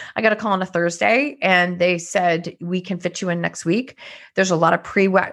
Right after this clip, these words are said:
pre-op work that has to be done at the hospital. Can you be available?" And I need a decision in fifteen minutes. And I was like, "Um, okay, I, I, I think I say yes. What do you say?" And they had said to me, "You absolutely should, because we will probably be approaching another lockdown,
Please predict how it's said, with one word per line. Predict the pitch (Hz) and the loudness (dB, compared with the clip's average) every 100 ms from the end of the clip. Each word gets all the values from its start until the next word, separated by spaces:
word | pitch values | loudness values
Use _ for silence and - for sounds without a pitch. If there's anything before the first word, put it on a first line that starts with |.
| - | -12
pre-op | - 233 226 233 233 180 175 - | -4 0 2 0 0 2 2 2
work | 175 170 175 | 0 0 0
that | |
has | 185 180 | -2 -4
to | - | -2
be | |
done | 180 175 | 0 0
at | 175 | -2
the | |
hospital. | 175 165 - 220 262 302 | -2 -2 -2 -2 0 0
Can | 294 190 | -2 -4
you | 180 | 0
be | 185 | 0
available?" | 175 180 180 220 262 302 - - | 2 2 2 2 0 0 -12 -6
And | 202 202 196 | 0 0 2
I | 190 | 2
need | 190 180 | 2 0
a | |
decision | 180 - 175 175 | -2 -2 0 -2
in | |
fifteen | 170 170 - 160 | -4 -8 -2 0
minutes. | 160 160 - - | 0 -2 -8 -2
And | 175 | 0
I | |
was | 165 165 | 2 2
like, | 165 165 - | 0 0 0
"Um, | 185 185 185 185 175 165 - | 2 4 2 -2 -4 -10 -6
okay, | 170 165 190 262 - _ | -2 2 2 0 -6 _
I, | 185 185 175 170 - | 0 2 2 -2 -2
I, | 165 160 - | -2 -2 -10
I | 165 165 | -6 -4
think | - 180 | -2 -2
I | 233 | -2
say | 247 294 | 0 0
yes. | 294 311 - | 0 -2 -2
What | 196 | -4
do | 196 | -2
you | 180 220 | -4 -4
say?" | - - 160 196 - - - - | 0 0 0 -2 -8 -14 -10 0
And | 208 190 190 - | 4 4 2 2
they | 190 202 | 4 6
had | 214 214 | 4 2
said | 208 | -2
to | - | 0
me, | 190 180 175 - | 0 0 -2 -4
"You | 185 196 | 2 2
absolutely | 190 - 156 165 | 2 -2 0 0
should, | - 180 196 | 2 0 0
because | 190 190 180 175 170 | -6 0 2 2 -2
we | 175 180 180 | -4 2 2
will | 175 | 2
probably | 170 190 180 196 190 | 0 0 0 0 0
be | 170 165 | 0 0
approaching | 160 165 - 196 | 0 0 0 0
another | 196 208 | 0 2
lockdown, | 208 208 202 214 233 | 4 2 2 2 2